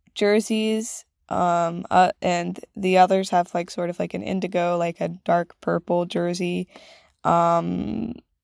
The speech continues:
but, but, but the, uh, the, um, the, uh, photo is t-, captioned, "Kansas State tight end Garrett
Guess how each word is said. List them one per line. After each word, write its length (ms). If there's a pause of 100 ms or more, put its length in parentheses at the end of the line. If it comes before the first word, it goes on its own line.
(280)
but, 260
but, 240
but 420 (580)
the, 360
uh, 280
the, 320
um, 400 (280)
the, 440 (960)
uh, 460
photo 360
is 180
t-, 200
captioned, 500
"Kansas 400
State 340
tight 300
end 280 (500)
Garrett 400